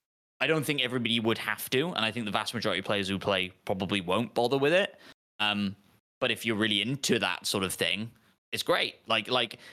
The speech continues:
and there are lots of weapons. Like, I, uh, can I, yeah, I got dropped into, like, a really late game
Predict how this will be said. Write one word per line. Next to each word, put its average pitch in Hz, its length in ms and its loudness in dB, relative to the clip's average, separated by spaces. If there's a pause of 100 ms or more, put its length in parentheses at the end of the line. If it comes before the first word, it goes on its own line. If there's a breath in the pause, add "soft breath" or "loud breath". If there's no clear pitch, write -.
(140)
and 127 100 0
there 143 120 4
are 127 40 4
lots 143 300 2
of 123 40 0
weapons. - 480 -2
Like, 104 280 0
I, 120 520 2 (1000)
uh, 104 680 0
can 107 140 -4
I, 104 220 0
yeah, 139 300 2 (260 soft breath)
I 156 120 2
got 151 160 2
dropped 127 240 0
into, 131 200 0
like, 120 160 2
a 123 40 4
really 113 300 2
late 107 340 0
game 104 460 -2